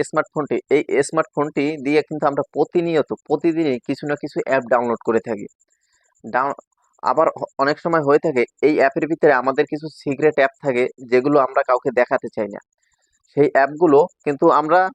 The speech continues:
হাইড করতে পারি না বা লুকিয়েও রাখতে পারি না। অ্যাপগুলো কিন্তু ফোনের ভিতরেই, কেউ যদি আমাদের এই হাতের ফোনটি নেয়, সে কিন্তু বুঝতে পারে আমাদের ফোনে কী ধরনের অ্যাপ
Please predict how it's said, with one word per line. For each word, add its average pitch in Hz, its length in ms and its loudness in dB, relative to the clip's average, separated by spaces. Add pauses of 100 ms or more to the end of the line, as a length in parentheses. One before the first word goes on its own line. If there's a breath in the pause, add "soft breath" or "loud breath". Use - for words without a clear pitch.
(1160)
হাইড 143 280 -4
করতে 151 240 2
পারি 143 200 2
না 135 140 2
বা 135 160 2
লুকিয়েও 151 440 2
রাখতে 135 200 -2
পারি 110 160 2
না। 101 180 -6
অ্যাপগুলো 147 380 -2
কিন্তু 160 220 -6
ফোনের 139 300 -2
ভিতরেই, 135 380 0
কেউ 135 200 2
যদি 143 160 -4
আমাদের 135 340 0
এই 139 140 4
হাতের 127 340 -2
ফোনটি 127 320 -4 (300)
নেয়, 123 180 0 (360)
সে 147 80 2
কিন্তু 156 280 -4
বুঝতে 139 280 0
পারে - 180 2
আমাদের 139 360 0
ফোনে 147 260 0
কী - 200 -6
ধরনের 139 440 2
অ্যাপ 120 180 0